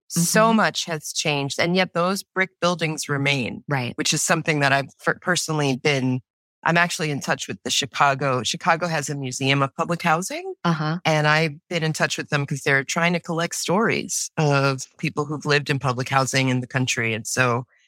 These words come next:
Speaker 1: it's a very, it's an issue that I, I am very much deeply connected to and also deeply interested in as a, as a journalist.
Speaker 2: Sure. Well, there's just so much history and culture too, right? Because I know at least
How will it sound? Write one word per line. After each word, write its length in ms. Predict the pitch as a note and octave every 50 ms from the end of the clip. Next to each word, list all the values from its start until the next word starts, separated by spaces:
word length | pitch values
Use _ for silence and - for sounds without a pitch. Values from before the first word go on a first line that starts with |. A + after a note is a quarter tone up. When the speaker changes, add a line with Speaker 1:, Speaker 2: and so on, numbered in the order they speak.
| _ _ _
Speaker 1:
it's 180 | - C#3+ -
a 40 | F#3
very, 440 | E3+ D3+ D#3+ E3 E3 E3+ E3+ D#3+ D#3
it's 260 | D#3 - E3 D3 -
an 140 | F3 E3+ D#3+
issue 260 | F3 F3 - - E3
that 180 | C#3 C#3+ C#3 B2
I, 280 | B2 C3 C3 B2+ B2+ - -
I 100 | C#3 C3+
am 220 | C3 C3 B2+ C3+ B2+
very 280 | - C#3 C3+ C3+ C3+ C3
much 520 | A#2+ B2+ B2 B2 - - - - - - - _ _ _ _ _ _ _ F#3
deeply 320 | - F#3 F#3 - - F3
connected 500 | E3+ - E3+ D3 C#3+ C3 - - E3+ E3+ -
to 340 | - G3 G3 G#3+ G#3+ A3 G#3+
and 120 | D#3 C3+
also 280 | C#3 C3+ - - D3+ C3+
deeply 360 | B2+ - D3+ C#3+ - C#3+ C3+ A#2
interested 440 | C#3+ C#3 - D#3 - - - B2
in 140 | B2 B2 A#2+
as 180 | - B2+ B2 -
a, 220 | C3 A#2+ A#2+ A#2+ - -
as 180 | C#3 C3 -
a 100 | B2 A#2 G#2+
journalist. 680 | - - C3 C3 C3+ C3+ A2 F2+ - - - - - - _ - - -
Speaker 2:
Sure. 480 | - - - D#3+ D#3+ E3 D#3 D#3 - _ _ _ _ _ _ _ _ _
Well, 120 | - G#3 G3+
there's 180 | G3 G3+ F#3+
just 180 | - A3 G#3 -
so 120 | - F3+
much 280 | D#3 C#3+ C3+ - - -
history 460 | - - - C#3 - - - D3+ C3+
and 120 | B2+ B2+ -
culture 400 | - C#3+ C3 B2+ - - G#2 A2
too, 220 | - - C#3+ C3+
right? 260 | B2+ C3+ C3+ C#3+ -
Because 460 | - - D3+ - D#3 C#3 C3+ B2+ - - _ _ _ _ _ _ _ _ _
I 100 | D#3 D#3+
know 140 | E3+ F3 E3
at 100 | C3+ -
least 360 | D3 C#3+ C3 - - -